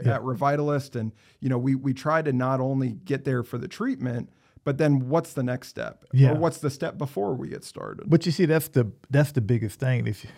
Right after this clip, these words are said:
Speaker 2: if you educate yourself on it, if you know you need something, you educate yourself on it or whatnot,
Speaker 1: Mm-hmm.
Speaker 2: you'd be surprised how many people go through what you're going through.
Speaker 1: Mm-hmm.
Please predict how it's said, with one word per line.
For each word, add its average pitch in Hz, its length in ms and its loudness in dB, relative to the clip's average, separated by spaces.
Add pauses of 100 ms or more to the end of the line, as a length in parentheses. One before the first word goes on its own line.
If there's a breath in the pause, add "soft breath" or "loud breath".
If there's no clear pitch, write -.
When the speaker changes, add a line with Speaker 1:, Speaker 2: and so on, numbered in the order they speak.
(440 loud breath)
Speaker 2:
if 117 160 -2
you 143 220 4
educate 120 500 -2
yourself - 340 -6
on 110 200 -8
it, 110 100 -4
if 110 140 -4
you 131 80 4
know 120 260 2
you 107 220 -2
need 110 260 0
something, 107 420 -6
you 104 140 -6
educate 107 420 -6
yourself 110 360 -8
on 104 180 -6
it 104 100 -8
or 110 60 -6
whatnot, 107 400 -6
Speaker 1:
Mm-hmm. 113 80 -10
Speaker 2:
you'd 147 140 -2
be 139 60 -4
surprised - 500 -10
how 120 120 -6
many 107 140 -8
people 110 360 -6
go 104 260 -2
through 98 260 -4
what - 220 -8
you're 104 80 -6
going 98 320 -6
through. 101 240 -14 (180)
Speaker 1:
Mm-hmm. 107 280 -6